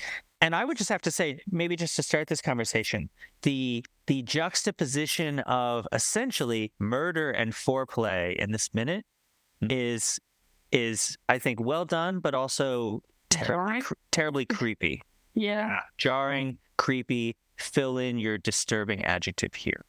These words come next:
Speaker 3: 'Cause the, the smile on Harrison's face is just like, "Ugh." <laughs>
Speaker 1: Yeah.
Speaker 2: Well, 'cause, yeah, all the, all the little things, there's, like, the, you know,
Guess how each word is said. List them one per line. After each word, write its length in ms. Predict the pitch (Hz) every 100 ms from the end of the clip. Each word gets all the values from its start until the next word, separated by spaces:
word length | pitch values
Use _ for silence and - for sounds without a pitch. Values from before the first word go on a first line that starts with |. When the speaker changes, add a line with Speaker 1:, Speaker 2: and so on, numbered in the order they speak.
| _
Speaker 3:
'Cause 140 | 240 208
the, 120 | 208
the 140 | 208
smile 560 | - 226 233 254 269 247
on 200 | 202 190
Harrison's 480 | 208 190 190 185 -
face 320 | 202 170 175
is 100 | 170
just 240 | 170 170
like, 160 | 156 151
"Ugh." 960 | 131 139 185 175 196 196 190 170 160 - _
<laughs> 140 | 214 302
Speaker 1:
Yeah. 320 | 202 - 101 - _ -
Speaker 2:
Well, 140 | 170
'cause, 120 | 165
yeah, 140 | 175 147
all 180 | 147 160
the, 240 | 143 127
all 160 | 127 131
the 80 |
little 300 | 139 135 127
things, 460 | 117 127 117 113 95
there's, 200 | 104 92
like, 160 | 95 -
the, 240 | 98 90
you 120 | 85
know, 160 | 92 78